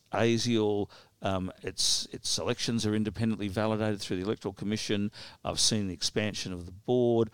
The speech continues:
I've seen the expansion of skills to do security, and more importantly, the convergence, um, working with other professional institutions in cyberspace particularly. Um,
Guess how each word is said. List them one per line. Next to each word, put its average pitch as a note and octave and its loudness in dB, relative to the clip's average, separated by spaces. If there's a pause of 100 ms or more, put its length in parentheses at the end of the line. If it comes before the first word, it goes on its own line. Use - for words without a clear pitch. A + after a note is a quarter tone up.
(200)
I've A2 -6
seen D3 2
the C3+ 2
expansion - -2
of E2+ -2
skills B2 2
to - -8
do F2+ -4
security, F#2 -2 (280)
and G#2+ 2
more C#3 4
importantly, A#2+ 0
the F#2 -10
convergence, G2+ 0 (400)
um, G2+ 0
working A#2 4
with G2+ 0 (140)
other A#2 2 (240)
professional A2+ -4
institutions G2 -4 (260)
in F#2+ -4
cyberspace A2 2
particularly. C#3 -2 (340)
Um, G#2 2